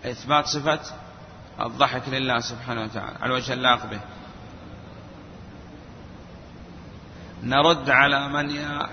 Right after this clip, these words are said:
يقول أن هذا النزول ليس نزول لله، لكن نزول للرحمة أو للأمر أو للملائكة،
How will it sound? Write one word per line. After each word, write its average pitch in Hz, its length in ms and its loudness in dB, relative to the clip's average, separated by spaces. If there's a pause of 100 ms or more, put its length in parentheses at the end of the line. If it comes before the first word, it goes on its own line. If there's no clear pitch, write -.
(120)
يقول 147 500 2
أن 139 240 -4
هذا 135 400 4
النزول 143 680 -2 (160)
ليس 147 320 -2
نزول 139 380 -2
لله، 120 420 -2
لكن 120 360 0
نزول 135 300 -2
للرحمة 135 640 4 (140)
أو 123 160 2
للأمر 131 580 0 (160)
أو 143 140 4
للملائكة، 117 680 0